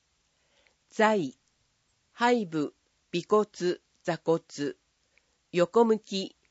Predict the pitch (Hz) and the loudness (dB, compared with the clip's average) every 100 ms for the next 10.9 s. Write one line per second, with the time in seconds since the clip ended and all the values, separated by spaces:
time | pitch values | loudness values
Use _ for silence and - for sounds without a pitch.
0 | _ _ _ _ 180 202 208 226 - _ | _ _ _ _ -4 -2 0 -2 -6 _
1 | _ _ 240 240 170 151 - _ _ _ | _ _ -2 -2 2 0 0 _ _ _
2 | - - 170 175 196 - _ _ _ _ | -14 -8 -6 -6 -8 -10 _ _ _ _
3 | - 269 269 185 175 - 151 - _ _ | 6 6 6 2 -2 -4 -8 -8 _ _
4 | - 170 202 185 - _ _ - 190 226 | -14 -2 0 0 -2 _ _ -2 2 2
5 | 208 165 - 131 - _ _ _ _ _ | 0 -2 -4 -10 -12 _ _ _ _ _
6 | _ _ _ _ _ _ _ _ _ _ | _ _ _ _ _ _ _ _ _ _
7 | - 190 240 226 214 - 196 - _ _ | 2 4 6 4 0 -2 -12 -12 _ _
8 | _ _ _ _ _ _ _ _ _ 254 | _ _ _ _ _ _ _ _ _ 8
9 | 254 262 247 240 175 160 160 - _ _ | 10 10 8 8 6 0 -2 -6 _ _
10 | - 233 247 - 233 202 151 151 | 0 0 2 6 8 6 2 -6